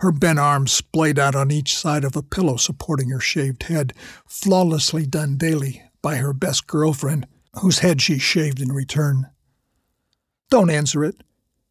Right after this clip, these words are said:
his wife said in habitual, cold, detached words that he had learned to ignore over the last ten years of marriage.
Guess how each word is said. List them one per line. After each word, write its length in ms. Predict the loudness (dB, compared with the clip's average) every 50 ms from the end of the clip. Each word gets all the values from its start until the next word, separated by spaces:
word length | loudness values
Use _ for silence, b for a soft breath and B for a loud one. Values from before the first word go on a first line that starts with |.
| _ _ _
his 200 | -2 0 0 0
wife 240 | 0 0 -2 -2
said 300 | -2 -2 -2 -2 -2 -2
in 120 | -2 -2 0
habitual, 640 | 0 -2 0 0 -2 -2 -2 -4 -4 -4 -6 -6 -8
cold, 340 | -6 -4 -2 0 0 0 -2
detached 540 | -4 -6 -4 -4 -4 -4 -4 -6 -8 -8 -6
words 400 | -4 -2 0 0 0 -2 -4 -8 B B B B -4
that 140 | 0 2 4
he 80 | 2
had 120 | 2 2 2
learned 320 | 2 2 4 4 2 2
to 100 | 0 -2
ignore 520 | -2 -2 0 0 2 2 2 0 0 0 -2
over 120 | -2 -4 -4
the 80 | -4
last 400 | -4 -4 -4 -4 -4 -6 -6 -6
ten 240 | -4 -4 -2 0 0
years 300 | 0 0 -2 -4 -4 -4
of 80 | -2 -2
marriage. 560 | -2 -2 -2 -2 -4 -6 -8 -10 -12 -18